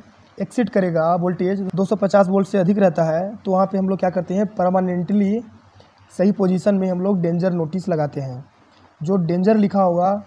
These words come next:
वो हिंदी और इंग्लिश और जिस district में लगेगा, वहाँ का लोकल language में वो रहेगा। और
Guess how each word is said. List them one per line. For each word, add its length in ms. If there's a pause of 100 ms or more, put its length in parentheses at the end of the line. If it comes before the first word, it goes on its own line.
(400)
वो 180 (100)
हिंदी 380
और 240
इंग्लिश 440 (340)
और 160 (100)
जिस 280 (300)
district 360
में 100
लगेगा, 340
वहाँ 260
का 120
लोकल 320
language 440
में 220 (800)
वो 160
रहेगा। 440 (480)
और 280